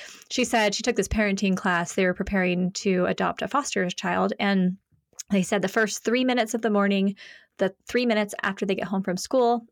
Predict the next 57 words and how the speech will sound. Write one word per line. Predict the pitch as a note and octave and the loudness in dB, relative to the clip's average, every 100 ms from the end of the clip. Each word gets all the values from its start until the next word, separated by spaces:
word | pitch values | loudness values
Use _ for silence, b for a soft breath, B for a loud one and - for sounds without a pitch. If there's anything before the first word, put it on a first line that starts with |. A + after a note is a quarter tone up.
| _ - | _ -4
and | G#3 | 0
the | F#3+ | -2
three | F#3+ G#3 | 0 0
minutes | G3+ F#3+ - | 2 0 -2
before | G3 - E3 | -6 -4 -2
they | F3 | 0
go | F3 | 0
to | E3+ | 0
bed, | - F#3 G3 - | 0 -2 -4 -14
those | - G3 F#3+ | -2 0 0
are, | |
like, | E3 - | -4 -4
the | F#3 | -4
best | F3 - | -4 -2
nine | F#3+ F3+ F#3+ | -2 0 2
minutes | G3+ G3+ G3+ | 0 -2 -4
of | G#3+ | -2
the | |
day. | G#3+ G#3 A3 B B B B B B | 0 -2 -4 B B B B B B
So | - | -2
then | C4 C#4 B3+ | 0 2 0
as | A3 | 0
I | A3 D4 | 2 2
was | B3 | 2
thinking | B3+ A#3+ G#3 | 0 2 2
about | F#3 F3 - | 2 0 0
that, | E3+ F3 - | -2 -2 -2
I | G3 | -2
was | F#3+ | 0
like, | F#3+ F#3 - | -2 -2 0
"Well, | G3+ G3+ G3+ B - | 2 2 -2 B -4
I'm | G#3 | 0
going | A3+ G#3+ | 2 0
to | G#3 G#3+ | 0 -2
add | F#3+ F#3 G3 - B B | 0 0 -2 -8 B B
just | - A3 - | -2 -2 0
a | G#3 | 2
little | G#3 G3+ F#3+ - | 4 2 0 -2
few | A3 G#3 - | 0 0 0
extra, | G3 - - F3+ A3+ B3+ | -6 -6 -2 0 -2 -2
and | G3+ | -2
I'll | F#3+ | -2
just, | F#3 G3 - - | -2 -4 -4 -8
I'll | |
share | - F3+ | -6 -6
those | F3+ F3+ | -6 -6
in | F#3 | -4
a | |
minute." | F3+ F3 - | -4 -6 -4
Do | G#3+ | -2
you | |
want | G3+ | 0
me | |
to | |
just | G3 - | -2 -2
give | - G3 G3 | 0 -2 0
those | G3 - | -2 -2